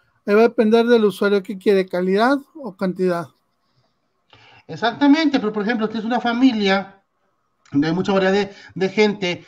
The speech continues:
Speaker 2: y de repente si no sacan mucha variedad, por ejemplo, para la esposa, pues difícilmente se queda con Apple T V porque la esposa no lo va a utilizar, ella va a querer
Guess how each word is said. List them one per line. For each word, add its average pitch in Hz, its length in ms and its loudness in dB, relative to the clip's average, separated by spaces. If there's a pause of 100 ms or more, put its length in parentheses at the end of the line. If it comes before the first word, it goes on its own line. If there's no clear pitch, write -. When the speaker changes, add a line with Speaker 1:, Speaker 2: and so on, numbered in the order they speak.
(100)
Speaker 2:
y 160 80 -4
de 160 60 0
repente 185 240 -2
si 165 60 -6
no 185 100 0
sacan 196 260 -4
mucha 202 260 0
variedad, 180 400 0
por 190 120 -4
ejemplo, 180 400 -4
para 147 360 6
la 165 100 0
esposa, 220 680 0 (480)
pues 185 160 -2
difícilmente 220 600 2
se 208 60 -4
queda 220 140 4
con 220 100 0
Apple 220 260 -4
T 208 100 -6
V 262 280 6
porque 175 240 -6
la 180 60 -2
esposa 190 280 -6
no 208 120 -2
lo 208 100 0
va 202 60 -2
a - 20 -6
utilizar, 208 500 0
ella 196 120 2
va 196 80 -6
a - 20 -18
querer 202 280 0